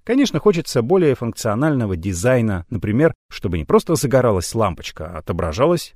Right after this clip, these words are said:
примерное время ожидания, но кнопка плацебо всё равно лучше, чем ничего. Что же касается фастфуда и его тщательно продуманной рекламы, в этом случае нашими инстинктами манипулируют,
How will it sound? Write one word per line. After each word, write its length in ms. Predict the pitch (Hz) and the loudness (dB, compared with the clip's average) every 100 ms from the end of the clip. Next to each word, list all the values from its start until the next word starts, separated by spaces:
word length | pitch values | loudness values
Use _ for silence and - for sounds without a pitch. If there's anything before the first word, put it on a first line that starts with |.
| - | -4
примерное 540 | 117 92 113 98 90 | -2 0 -2 -2 -4
время 280 | 90 107 87 | -2 -2 -4
ожидания, 540 | 87 165 226 202 165 - _ - | -4 -2 0 2 0 -2 _ -4
но 240 | 127 156 | 0 0
кнопка 400 | - 156 170 - | 0 0 0 -2
плацебо 580 | - 107 - 165 131 78 _ _ | -4 -4 -4 -4 -4 -6 _ _
всё 180 | - 175 | -4 0
равно 280 | 151 143 135 | 2 2 0
лучше, 420 | 117 117 - 78 - - | 0 -4 -8 -14 -20 -10
чем 240 | - 104 | -6 -4
ничего. 340 | 82 - 69 - _ _ _ _ - | -6 -10 -14 -18 _ _ _ _ 0
Что 160 | 202 | 2
же 100 | 175 | 4
касается 480 | 151 147 165 147 147 | 2 4 2 2 -2
фастфуда 580 | - 135 - 233 240 160 | -2 -2 -2 -4 2 2
и 160 | - | 2
его 280 | 147 143 160 | 0 2 0
тщательно 580 | 156 - 165 - 123 120 | -2 0 0 0 -4 -4
продуманной 560 | - 120 143 117 101 98 | -2 -2 0 -2 -2 -4
рекламы, 500 | 107 214 233 180 131 _ _ | -2 0 2 0 -2 _ _
в 100 | 226 | 0
этом 200 | 269 202 | 2 2
случае 640 | - 240 240 190 180 156 - | 0 -2 0 4 4 4 0
нашими 460 | 151 185 - 165 156 | 0 0 2 2 2
инстинктами 680 | 160 - 233 - 170 160 | 0 0 -2 0 0 2
манипулируют, 1160 | 139 147 151 147 - 156 147 185 165 107 76 | 2 2 2 0 0 0 4 4 4 2 -4